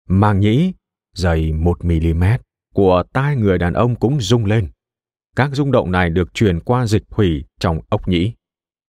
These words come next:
Sự giải mã các âm thanh được thực hiện ở đây. Một màng mỏng bắt đầu dao động hòa cùng các rung động của dịch thủy. Trong màng mỏng ấy có vô vàn những sợi nhỏ với độ dày mỏng khác nhau,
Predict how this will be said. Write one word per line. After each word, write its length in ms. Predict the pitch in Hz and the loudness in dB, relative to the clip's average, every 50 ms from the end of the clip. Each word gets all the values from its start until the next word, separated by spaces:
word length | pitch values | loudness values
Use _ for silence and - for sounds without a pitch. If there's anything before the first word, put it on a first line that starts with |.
| _ _ _ _ _ | _ _ _ _ _
Sự 300 | - - - 127 - - | -6 -2 -2 0 0 -2
giải 260 | 117 - 107 85 76 | -2 -2 0 0 0
mã 300 | 78 87 95 95 107 127 - | -2 -2 0 0 0 -2 -2
các 140 | - 135 131 | -4 -4 -2
âm 200 | - 113 110 104 | -2 -2 -2 -2
thanh 260 | - 113 117 110 107 | -2 -2 -2 0 0
được 160 | 101 95 - | 0 -2 -2
thực 140 | - 104 - | -2 -4 -2
hiện 140 | - 107 - | -2 -2 -2
ở 100 | - 92 | -2 -2
đây. 280 | 82 87 113 131 113 - _ _ _ _ _ _ _ _ _ _ _ _ _ _ _ - | 0 0 0 0 -2 -4 _ _ _ _ _ _ _ _ _ _ _ _ _ _ _ -2
Một 320 | - 95 107 101 - - | 0 2 2 2 0 0
màng 240 | 101 101 95 90 82 | 0 0 0 0 0
mỏng 240 | 90 90 85 73 69 - _ _ _ _ - | 0 0 0 -2 -4 -10 _ _ _ _ -6
bắt 160 | 147 - - | -6 -4 0
đầu 280 | 101 98 95 92 95 | 0 2 2 2 0
dao 240 | 92 - 143 147 147 | 0 0 0 0 0
động 200 | 120 107 95 82 - _ _ _ _ - | 2 0 0 0 -2 _ _ _ _ -2
hòa 260 | 117 110 101 92 85 | 0 0 2 0 -2
cùng 280 | - - 101 90 80 80 - | 0 -2 -2 -2 -2 -4 -4
các 120 | - 131 135 | -4 -4 -4
rung 220 | 123 - 139 135 113 | -2 -2 -2 -2 0
động 200 | 101 95 85 - _ - | 0 -2 -2 -4 _ -4
của 200 | 104 87 78 76 | -4 -2 -2 -2
dịch 200 | 76 92 - - | -2 -4 -4 -2
thủy. 280 | - 98 76 58 - _ _ _ _ _ _ _ _ _ _ _ _ _ _ _ _ _ _ _ _ - | -2 -2 -2 -2 -6 _ _ _ _ _ _ _ _ _ _ _ _ _ _ _ _ _ _ _ _ -6
Trong 260 | - 143 147 147 131 | -4 -2 -2 -2 0
màng 220 | 117 104 92 87 87 | 0 0 0 0 0
mỏng 200 | 90 87 80 - | 0 -2 -2 0
ấy 260 | - 87 90 101 113 - | 0 0 0 0 -2 -2
có 180 | - 110 131 | -2 -2 -2
vô 260 | 127 117 156 160 151 117 | 0 0 0 0 0 0
vàn 240 | 117 104 90 82 78 | 0 0 0 0 0
những 140 | 107 143 160 | -2 -2 -2
sợi 260 | - - 117 - - | 0 -2 -2 -2 0
nhỏ 300 | 95 98 87 80 73 - _ _ _ _ _ - | 0 0 0 0 -2 -4 _ _ _ _ _ -6
với 240 | - 101 101 117 147 | -2 0 0 0 2
độ 240 | 143 127 107 92 - - | 2 2 2 2 0 -6
dày 380 | 98 - 101 92 87 82 80 | -4 0 0 0 0 0 -2
mỏng 280 | 80 90 92 92 80 73 | -2 0 0 0 -2 -4
khác 220 | - - 131 117 | -4 -6 -4 -2
nhau, 280 | 98 95 92 85 76 | 0 0 0 0 -2